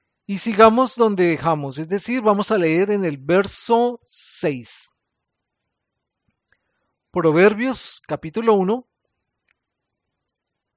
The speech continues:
en el verso seis. Leamos. Para entender un proverbio y su interpretación,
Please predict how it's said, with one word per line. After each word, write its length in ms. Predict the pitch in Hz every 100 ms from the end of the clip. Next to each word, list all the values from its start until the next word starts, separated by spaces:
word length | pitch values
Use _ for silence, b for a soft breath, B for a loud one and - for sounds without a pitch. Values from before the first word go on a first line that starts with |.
| _
en 180 | 170 160
el 100 | 139
verso 300 | 147 190 -
seis. 500 | - 123 117 - - _ _ _ _ _ _ _ _ _ _ _ _ -
Leamos. 640 | 147 143 143 120 117 - _ _ _ _ _ _ _ _ _ _ _ _ _ _ _ _ _ _ _ _ _ _ _ _ -
Para 240 | 208 208
entender 840 | 208 196 208 185 180 208 262 233 -
un 200 | 220 208
proverbio 800 | 233 233 226 233 214 202 151 254
y 120 | 190
su 140 | -
interpretación, 1040 | 190 185 160 160 147 147 - 151 139 113 113